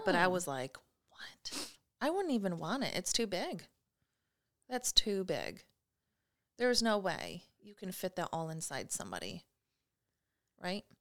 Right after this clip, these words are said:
Speaker 2: It happens.
Speaker 1: I know, but where does it go? Do, so when you stick the dick in,
Speaker 2: It's going up in your
Speaker 1: you would
Speaker 2: rib
Speaker 1: have to
Speaker 2: cage. <laughs>
Speaker 1: No, but, like, your cervix is there unless you have your cervix removed.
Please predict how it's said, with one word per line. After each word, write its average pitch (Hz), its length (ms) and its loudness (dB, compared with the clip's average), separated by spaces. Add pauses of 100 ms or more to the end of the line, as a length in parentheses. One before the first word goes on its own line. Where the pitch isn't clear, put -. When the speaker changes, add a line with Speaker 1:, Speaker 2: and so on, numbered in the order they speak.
(420)
Speaker 2:
It 233 120 0
happens. 170 800 -6 (640)
Speaker 1:
I 294 80 -2
know, 392 100 2
but 330 160 4
where 285 120 8
does 311 140 0
it 269 140 2
go? 294 440 6
Do, 254 200 6 (120)
so 240 260 4
when 233 180 2
you 277 120 -2
stick - 340 0
the 214 120 4
dick 214 380 2
in, 208 420 2 (520)
Speaker 2:
It's 226 200 -4
going 220 460 0
up - 240 0
in 202 180 0
your 170 280 -4
Speaker 1:
you 311 100 4
would 453 80 10
Speaker 2:
rib - 80 8
Speaker 1:
have 330 160 6
to 285 60 10
Speaker 2:
cage. 240 480 4
<laughs> - 80 -2 (420)
Speaker 1:
No, 453 320 2
but, 262 140 6
like, 262 180 6
your 262 100 4
cervix 392 640 2
is 190 160 0
there 143 420 4
unless 220 380 4
you 226 100 -2
have 226 240 0
your 220 100 0
cervix 190 540 4
removed. 226 720 -2